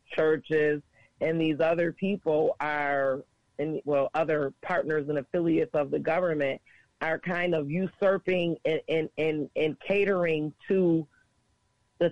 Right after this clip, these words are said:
things that they like with these programs to kinda get them to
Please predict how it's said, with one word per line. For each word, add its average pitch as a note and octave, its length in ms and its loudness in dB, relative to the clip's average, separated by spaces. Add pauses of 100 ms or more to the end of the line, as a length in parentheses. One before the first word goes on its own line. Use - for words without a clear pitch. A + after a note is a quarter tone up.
things G3+ 340 2
that E3 240 0
they E3+ 140 2
like F3+ 360 -2 (240)
with E3 200 -4
these E3 180 -6 (100)
programs D#3 800 0 (180)
to F3 100 -2
kinda F3 360 -2
get E3+ 340 -2
them D#3+ 340 -2 (120)
to D#3 400 2